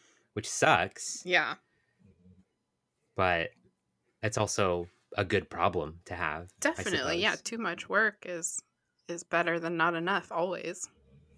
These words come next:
Speaker 1: Right.
Speaker 2: But I'm glad you're able to get new walking clients in.
Speaker 1: Yeah, me too. So we got a new dog named Foggy.
Speaker 2: That's cute.
Speaker 1: And Foggy's wonderful.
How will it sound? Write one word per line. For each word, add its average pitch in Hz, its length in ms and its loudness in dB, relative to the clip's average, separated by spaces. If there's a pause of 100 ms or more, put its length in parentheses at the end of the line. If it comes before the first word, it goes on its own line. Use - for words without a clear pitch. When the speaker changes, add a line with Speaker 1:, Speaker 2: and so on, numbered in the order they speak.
(220)
Speaker 1:
Right. 85 300 -2 (1800)
Speaker 2:
But 214 120 8
I'm 196 100 6
glad 190 240 8
you're 233 140 4
able 175 240 2
to 170 160 -4
get 156 340 6 (680)
new 185 280 0
walking 160 480 6
clients - 520 -6
in. 156 300 -4 (760)
Speaker 1:
Yeah, 113 300 2
me 95 180 -2
too. 101 560 0
So - 200 0
we 107 120 4
got 101 440 4 (260)
a 104 120 -2
new 101 200 0
dog 104 300 2
named 95 500 -2 (200)
Foggy. 113 880 2 (380)
Speaker 2:
That's 170 260 0
cute. - 320 -6 (800)
Speaker 1:
And 95 180 -4
Foggy's 98 420 -2
wonderful. 85 680 -4